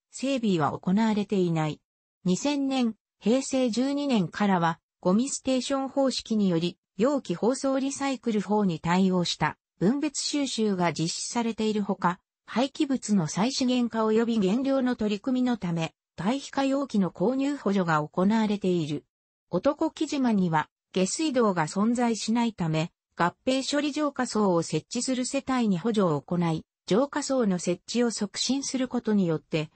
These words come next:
生活排水による水質の汚濁を防止する対策が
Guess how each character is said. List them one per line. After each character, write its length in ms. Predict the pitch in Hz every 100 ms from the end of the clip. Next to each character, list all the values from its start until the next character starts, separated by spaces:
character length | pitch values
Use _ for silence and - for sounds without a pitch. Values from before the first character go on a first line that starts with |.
| _
生 280 | - 214 269
活 260 | - 311 294
排 220 | 262 277
水 240 | - 254
に 120 | 214 196
よ 120 | 180
る 100 | 165
水 240 | - 202
質 300 | 240 - -
の 200 | 240 220
汚 60 | 160
濁 300 | 240 247 233
を 60 | 208
防 200 | 185 220
止 200 | - 233
す 120 | 214
る 100 | 208
対 220 | - 190
策 300 | 190 214 196
が 200 | 175 165